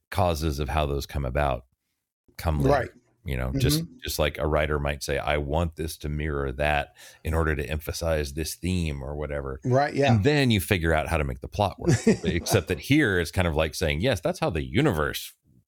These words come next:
Speaker 1: works." And that's a totally different sense of causation than we pretty much ever think about nowadays.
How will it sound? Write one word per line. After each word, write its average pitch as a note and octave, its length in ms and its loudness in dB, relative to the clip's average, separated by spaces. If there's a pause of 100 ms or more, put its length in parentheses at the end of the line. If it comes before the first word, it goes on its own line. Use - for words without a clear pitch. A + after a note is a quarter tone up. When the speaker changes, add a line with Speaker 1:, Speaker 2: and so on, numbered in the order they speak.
(260)
Speaker 1:
works." C#2 400 -4
And F2 160 2
that's F#2 180 0
a D#2 60 -2
totally D#3 560 0
different A2+ 400 0 (720)
sense A2+ 420 2
of F2 120 -2
causation D#2 880 0 (100)
than C#2+ 260 -2
we C2+ 360 -6 (340)
pretty D4+ 160 0
much A#2+ 240 0
ever C#2 240 0
think C2+ 220 -8
about A1+ 240 -10
nowadays. - 520 -12